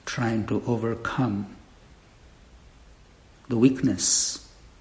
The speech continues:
in us. And we feel we have been working on it and we are getting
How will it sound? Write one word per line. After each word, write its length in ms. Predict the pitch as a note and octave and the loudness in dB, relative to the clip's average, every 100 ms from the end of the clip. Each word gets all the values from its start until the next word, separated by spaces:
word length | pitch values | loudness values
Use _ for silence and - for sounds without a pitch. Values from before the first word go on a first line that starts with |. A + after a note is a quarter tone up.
| - - - - - - - - | -20 -20 -20 -20 -20 -20 -20 -12
in 180 | - A#2 | -4 -2
us. 560 | G2 E2+ - - - - - - - - - - - - - - - - | -2 -2 0 -2 -4 -12 -20 -20 -20 -20 -20 -20 -20 -20 -20 -20 -20 -10
And 140 | A#2 | -4
we 120 | A#2 | -2
feel 360 | A2+ - F3 D#3 | -2 6 8 8
we 160 | C#3 B2+ | 6 6
have 180 | C3 | 4
been 460 | A#2 A2+ A2 A2 - - - - - - - - - - - - - - - | 2 2 0 -4 -12 -20 -20 -20 -20 -20 -20 -20 -20 -20 -20 -20 -20 -16 2
working 400 | D#3 D#3 C3+ A2+ | 2 6 6 6
on 220 | G#2+ A2 | 2 0
it 180 | C3 C3+ | 0 2
and 160 | B2+ | 4
we 120 | B2 | 6
are 100 | B2 | 6
getting 640 | B2 C#3+ C#3 C3 B2 - - | 6 8 8 8 6 -4 -16